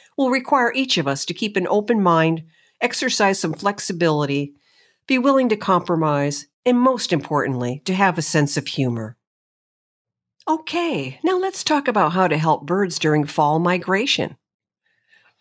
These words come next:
Birds have been migrating for thousands and thousands of years. Birds have an innate sense of when it's time to migrate.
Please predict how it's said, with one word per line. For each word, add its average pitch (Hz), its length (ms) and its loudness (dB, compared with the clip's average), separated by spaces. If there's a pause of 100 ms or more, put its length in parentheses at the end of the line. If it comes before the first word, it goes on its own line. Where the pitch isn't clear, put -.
(200)
Birds 185 280 0
have 175 100 0
been 156 160 4
migrating 156 580 2
for 117 140 -10
thousands 190 720 -2
and 151 160 -2
thousands 156 420 0
of 139 140 -4
years. 139 540 -4 (600)
Birds 311 240 -4
have 208 160 2
an 185 140 0
innate 233 380 2
sense 262 420 -2
of 160 140 -6
when 170 120 4
it's 156 180 -4
time 160 280 0
to 135 80 -4
migrate. 127 600 -4